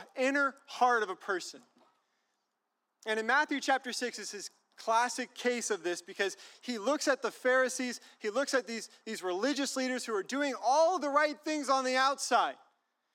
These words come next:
but they're not doing it for the love of God.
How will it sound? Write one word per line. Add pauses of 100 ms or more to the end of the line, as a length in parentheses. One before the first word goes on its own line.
(460)
but
they're
not
doing
it
for
the
love
of
God.